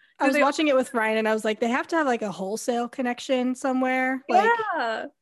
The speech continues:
Speaker 2: Jeans are not cheap.
Speaker 1: No. There's two sides to this, right? So
Speaker 2: Mm.
Speaker 1: there's, like, Ste-, I don't know, did Stephenie Meyer, like, actually write in that that's what they wore all the time?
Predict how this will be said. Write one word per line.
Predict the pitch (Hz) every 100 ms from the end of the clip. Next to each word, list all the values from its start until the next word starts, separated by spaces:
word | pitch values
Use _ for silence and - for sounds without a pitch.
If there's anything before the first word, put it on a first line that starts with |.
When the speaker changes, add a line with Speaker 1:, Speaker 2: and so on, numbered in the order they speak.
| _ _ _ _ _
Speaker 2:
Jeans | 320 427 523 480
are | 415
not | 370 349
cheap. | - 330 453 247 - -
Speaker 1:
No. | 254 233 226 240 240 _ _ _ _ _ _ 277
There's | 247 -
two | - 302
sides | - 226 208
to | - 226
this, | - - -
right? | 233 240 - -
So | 254
Speaker 2:
Mm. | 240
Speaker 1:
there's, | 233 226 214
like, | 214 208
Ste-, | - - 262
I | 269
don't | 311
know, | 294 269
did | 247
Stephenie | - 320 320 370
Meyer, | 247 240 240
like, | 208 202 _ -
actually | 226 - 240
write | 208 208
in | 208
that | 214 208
that's | 220 226 -
what | 233 226
they | 214
wore | 196 202 220
all | 233
the | 247
time? | 254 269 277 285